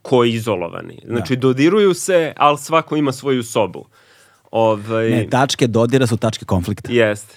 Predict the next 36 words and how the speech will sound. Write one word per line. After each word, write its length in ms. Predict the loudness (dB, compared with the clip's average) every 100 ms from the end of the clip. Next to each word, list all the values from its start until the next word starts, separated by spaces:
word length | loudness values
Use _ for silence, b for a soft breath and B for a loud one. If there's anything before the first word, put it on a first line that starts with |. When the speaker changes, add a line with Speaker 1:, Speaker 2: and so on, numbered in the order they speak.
| _ -6
Speaker 2:
Ne, 240 | -2 -2 -4 _ _ -8
tačke 300 | -6 -6 -4
konflikta. 480 | -4 -4 -6 -8 -10
Znači, 220 | -8 -2
imaš 260 | 0 0
ljude 160 | 0 0
koji 140 | 2
obitavaju 440 | 0 0 -2 0 0
isključivo 400 | -2 -4 -2 0
ta-, 160 | 0 0
isključivo 420 | -4 -2 -2 -2
u 40 | 0
tačkama 380 | -2 -2 -4
konflikta, 580 | -2 -4 -4 -6 0 -2 -2 B B
misleći 380 | 0 2 0 -2
da 60 | -4
su 100 | -2
time 200 | -2 0
bolji 260 | 2 2
od 100 | 0
onih 200 | 0 0
koji 120 | -2 -4
žive 180 | -2
u 60 | -4
svojim 360 | -2 -4 -4 -10
eho 240 | -10 -8 -6
komorama. 460 | -6 -6 -6 -10 -18 _ -10
Speaker 1:
Eto. 340 | -10 -10 -16 b b b b
Speaker 2:
Znaš, 220 | -4 -4 -2
a 280 | 0 0
zapravo 500 | 0 0 0 -2 -2
su 360 | -2 -2 -2 -4 _ _ b b 0
opet 300 | 2 4 0 2
Speaker 1:
<clears throat> 20 | 2
Speaker 2:
u, 240 | 2 4
ono, 380 | 2 2 -2